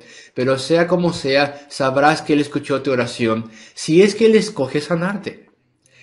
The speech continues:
Él puede dejarte con el privilegio de llevar cierta enfermedad para ser un testimonio de su gracia y su bondad.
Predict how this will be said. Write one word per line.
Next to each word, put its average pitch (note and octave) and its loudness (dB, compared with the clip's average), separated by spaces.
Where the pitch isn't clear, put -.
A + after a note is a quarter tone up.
Él D3 2
puede D3+ 4
dejarte C3+ -2
con C3 0
el C3 -4
privilegio C3 0
de B2 2
llevar A#2+ 2
cierta C3 -4
enfermedad C3 -6
para C3 0
ser D3+ 2
un E3 0
testimonio D3+ -2
de D3+ 0
su D3+ -6
gracia C#3 -8
y A#2+ -6
su A#2+ -4
bondad. A#2 -4